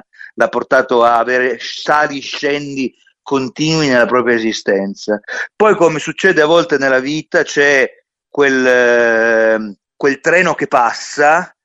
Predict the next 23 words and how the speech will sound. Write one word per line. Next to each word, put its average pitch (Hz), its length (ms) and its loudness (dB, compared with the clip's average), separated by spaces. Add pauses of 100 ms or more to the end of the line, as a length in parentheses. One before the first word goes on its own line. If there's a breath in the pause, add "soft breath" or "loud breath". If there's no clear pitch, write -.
(540)
c'è 131 180 -8
quella, 123 360 0
quella 135 220 -2
condizione 147 600 -2
che 135 120 -8
ti - 120 -10
permette 143 540 0
di 143 280 -4
rialzarti 151 1300 0 (380)
e 139 200 -2
che 147 140 -2
mostra 156 540 0
che 131 120 -8
chiunque 151 720 0
di, 123 240 -2 (340)
di 120 100 -10
quelle 131 220 2
persone 139 440 0
che 123 80 0
noi 139 140 2
vediamo 131 360 2
per 117 160 0
strada 123 640 2